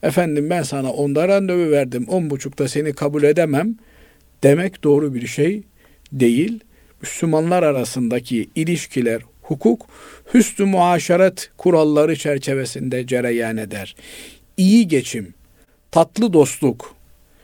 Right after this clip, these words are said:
binaenaleyh kardeşimiz için her türlü mazereti kendiliğimizden üretip onun adına kullanabilmemiz gerekiyor.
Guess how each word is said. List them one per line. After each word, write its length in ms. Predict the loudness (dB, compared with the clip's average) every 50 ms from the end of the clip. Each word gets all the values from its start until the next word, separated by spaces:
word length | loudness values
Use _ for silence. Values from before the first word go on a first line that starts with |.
| _ _ _ _ _ _ _
binaenaleyh 640 | 2 2 4 4 4 4 2 2 2 0 -2 -2 -4 -8 -12 -20 -20 -20 -20 _ -20 -20 -20 _ _ _ _ _ _ _ 0
kardeşimiz 640 | 2 2 2 4 2 0 0 0 0 0 0 0 0
için 440 | -2 -2 -2 -2 -2 -2 -2 -4 -8 _ _ _ _ _ _ _ _ _ _
her 380 | -8 -2 0 2 2 2 0
türlü 540 | -2 0 0 2 2 2 2 0 0 -2 -2 -4
mazereti 960 | -4 -2 0 0 0 0 0 2 2 2 2 0 0 0 0 2 2 0 -2 -8 _ _ _ _ _ _ _ _ _ -10
kendiliğimizden 1200 | -4 -2 0 0 0 -2 -4 -4 -2 -2 0 0 0 0 -2 -2 -4 -2 0 0 0 0 -2 -4 -10 _ _ _ _
üretip 480 | 2 4 4 4 2 2 0 -2 -2 -2 _ _ _ _ _ _ _ _ _ _
onun 260 | 0 2 2 2 2
adına 600 | 0 0 -4 -4 -2 -2 0 0 0 0 -2 -4 -8 _ _ _ _ -20 -20 -20 -18 -10
kullanabilmemiz 1200 | -4 -2 0 2 2 2 2 2 0 -2 -2 -2 -2 0 0 0 0 -2 -2 -4 -8 -12 -16 -18 -20 -20 -20 -20 -20 -10
gerekiyor. 760 | -8 -6 -4 -4 -4 -6 -8 -8 -6 -4 -2 -2 -4 -6 -8